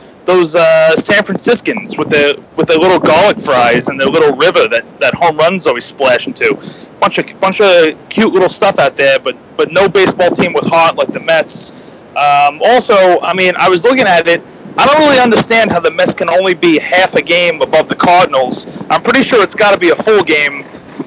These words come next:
because how do you, how do you play half a game in baseball? Uh, you know, so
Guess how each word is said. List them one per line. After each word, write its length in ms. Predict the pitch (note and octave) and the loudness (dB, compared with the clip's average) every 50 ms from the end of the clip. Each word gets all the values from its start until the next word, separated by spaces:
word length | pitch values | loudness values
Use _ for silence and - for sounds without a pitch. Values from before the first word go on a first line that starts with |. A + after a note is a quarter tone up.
| - - | -12 -6
because 440 | - E3 - F#3+ F3+ F3 D#3+ D3+ - - | -6 -2 0 2 2 2 0 0 -4 -6
how 220 | - - F3 G3 A3 | -6 -2 -2 0 0
do 80 | A#3 | 2
you, 240 | A#3+ A#3+ A#3 G#3+ - - - - | 2 2 2 0 0 -4 -10 -6
how 140 | - F#3 | -4 -2
do 100 | G#3 A3+ | 0 0
you 460 | A3+ A#3 A#3+ A#3+ A3+ A3+ A3 G#3+ G3+ - - - | 2 2 2 2 2 2 0 -2 -4 -6 -10 -8
play 240 | - F#3+ G3+ G3 F3 | -2 0 0 0 2
half 280 | - F#3+ F#3 F#3 F3+ F#3+ | 0 0 0 0 0 -2
a 60 | F3+ | -2
game 300 | - F3 F3 F3 D3+ B2+ | 0 0 0 0 0 -2
in 80 | A2+ A2 | -4 -2
baseball? 520 | D3+ D#3 D#3 - - - A2+ G2+ F#2+ - - - - | 0 0 0 -2 -2 -2 -2 -2 -2 -6 -10 -10 -6
Uh, 640 | C3 C3 C3 B2 - A#2+ B2 B2 B2 B2 B2 A#2+ A#2 | -6 -6 -4 -2 0 0 2 2 2 2 2 2 0
you 140 | A#2+ D#3 E3 | 0 2 2
know, 180 | D3+ C#3 C3+ | 4 2 2
so 440 | C#3+ C#3+ - D#3+ C#3+ C#3+ C#3 C#3 C3+ | 2 0 2 2 4 4 4 2 0